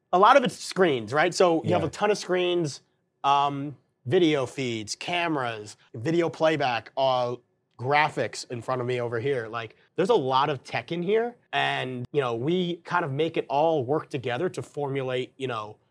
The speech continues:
Speaker 1: a show for four hours, eighty-one times a year. You know, we
Speaker 2: Plus
Speaker 1: could
Speaker 2: soccer games.
Speaker 1: Plus soc-, I mean,
Speaker 2: Plus
Speaker 1: yeah,
Speaker 2: soc-,
Speaker 1: plus soccer games.
Speaker 2: plus
Speaker 1: N Y C F C,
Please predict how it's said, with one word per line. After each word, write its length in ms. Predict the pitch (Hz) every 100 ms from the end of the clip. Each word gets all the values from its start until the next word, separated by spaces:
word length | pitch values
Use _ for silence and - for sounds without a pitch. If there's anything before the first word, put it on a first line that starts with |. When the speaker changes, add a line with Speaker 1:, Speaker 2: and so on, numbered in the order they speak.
| _
Speaker 1:
a 60 | 123
show 420 | - 170 156 139
for 480 | 123 131 120 117 110 _ _ _ _ _
four 200 | - 139
hours, 400 | 135 131 147 117 -
eighty-one 460 | 117 120 127 123 123
times 360 | 120 117 117
a 40 | 110
year. 220 | 139 98
You 80 | 104
know, 100 | 107
we 40 |
Speaker 2:
Plus 140 | 147 139
Speaker 1:
could 60 | -
Speaker 2:
soccer 340 | 139 127 107
games. 340 | 90 85 80 -
Speaker 1:
Plus 220 | 185 202
soc-, 300 | 196 - -
I 40 | 139
mean, 80 |
Speaker 2:
Plus 100 | 147
Speaker 1:
yeah, 60 | 190
Speaker 2:
soc-, 80 | 202
Speaker 1:
plus 160 | 165 -
soccer 260 | 185 196
games. 160 | 131 110
Speaker 2:
plus 80 | 127
Speaker 1:
N 60 |
Y 140 | 135 139
C 240 | 135 143
F 80 | 143
C, 420 | - 151 160 160